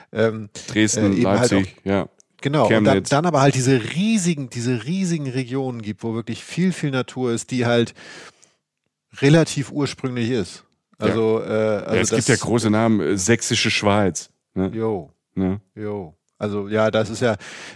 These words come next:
Speaker 1: naturmäßig auch, auch spektakulär und auch, auch ein Grund, dahin zu fahren. Auch übrigens eine Sache, die gar nicht so weit von den Städten weg liegt, wie das auch, was du gerade beschreibst,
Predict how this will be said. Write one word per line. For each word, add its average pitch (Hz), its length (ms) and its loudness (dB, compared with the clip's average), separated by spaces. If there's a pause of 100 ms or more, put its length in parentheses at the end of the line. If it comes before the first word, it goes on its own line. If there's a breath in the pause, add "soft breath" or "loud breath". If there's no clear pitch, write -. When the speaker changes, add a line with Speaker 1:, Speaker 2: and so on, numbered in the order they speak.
Speaker 1:
naturmäßig 117 720 -4 (380 loud breath)
auch, 113 240 -2
auch 120 180 0
spektakulär 131 800 0
und 110 100 -2
auch, 107 200 -2
auch 113 240 -2
ein 120 80 -8
Grund, 117 200 -4
dahin 120 200 -2
zu 147 140 -8
fahren. 104 260 -6
Auch 120 180 0
übrigens 127 380 0
eine 113 80 -2
Sache, 113 180 4
die 113 220 -2
gar 113 160 2
nicht 113 120 -2
so 110 120 -8
weit 113 160 -2
von 113 160 -10
den 110 100 -10
Städten 117 420 -6
weg 117 140 -2
liegt, 123 220 -6
wie 127 60 -2
das 127 220 2
auch, 113 120 2
was 117 160 -4
du 143 100 -10
gerade 131 280 0
beschreibst, 113 500 -4